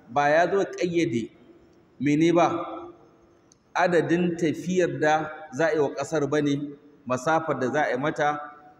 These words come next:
ko kuma sai an je nan za a fara ba. A'a, manzon Allah ya faru sudufan yana yin wannan idan wannan tafiya ta kama shi, in dai ta kai mil uku ko sama da haka,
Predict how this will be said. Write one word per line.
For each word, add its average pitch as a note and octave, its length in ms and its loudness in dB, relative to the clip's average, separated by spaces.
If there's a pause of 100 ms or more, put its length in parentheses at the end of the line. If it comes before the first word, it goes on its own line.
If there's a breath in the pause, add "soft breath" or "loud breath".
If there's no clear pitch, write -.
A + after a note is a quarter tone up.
(160)
ko F3+ 300 2
kuma F3+ 460 2 (560)
sai - 240 -2
an E3+ 320 0
je F3 160 4
nan F3 240 2
za F3+ 160 4
a C#3 100 2
fara C#3 360 2
ba. F#2 120 -2 (300)
A'a, D3 240 4
manzon C3 400 -4
Allah D#3+ 320 0
ya E3 40 -6
faru C#3+ 200 0
sudufan E3 480 0 (360)
yana D3+ 280 2
yin D3 120 0
wannan C#3+ 300 0
idan C#3+ 220 -2
wannan C#3+ 240 0
tafiya C3 340 -4
ta C3 160 -2
kama C3+ 340 -2
shi, D3 200 -4 (400)
in D3+ 140 -2
dai D#3 120 4
ta D3+ 200 0
kai D#3 180 -2
mil D#3 240 0
uku E3 280 -2
ko C3+ 100 -2
sama D3 220 -2
da C3+ 160 2
haka, C3+ 280 -2